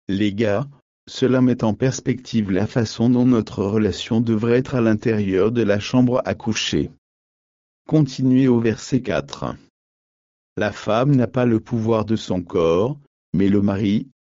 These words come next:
et de même le mari n'a pas le pouvoir de son corps,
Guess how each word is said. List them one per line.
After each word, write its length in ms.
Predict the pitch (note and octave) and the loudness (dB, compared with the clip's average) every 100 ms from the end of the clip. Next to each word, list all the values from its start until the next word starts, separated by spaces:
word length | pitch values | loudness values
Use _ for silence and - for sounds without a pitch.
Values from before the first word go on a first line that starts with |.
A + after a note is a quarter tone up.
| _ | _
et 80 | A#2+ | -4
de 140 | B2 B2 | 2 4
même 320 | B2 A#2+ B2+ | 4 4 4
le 120 | A#2+ | 4
mari 380 | A2+ B2+ C3+ C#3+ | 2 2 2 2
n'a 160 | C3 | 2
pas 220 | - A2+ A2+ | 0 2 2
le 120 | G#2+ | 2
pouvoir 500 | - C#3 B2+ C#3 B2 | -2 -2 0 0 0
de 120 | A2+ | -2
son 260 | G2+ G2 F2 | -2 -4 -4
corps, 560 | G2 E2 E2 G2+ C#3+ | 0 2 2 0 -2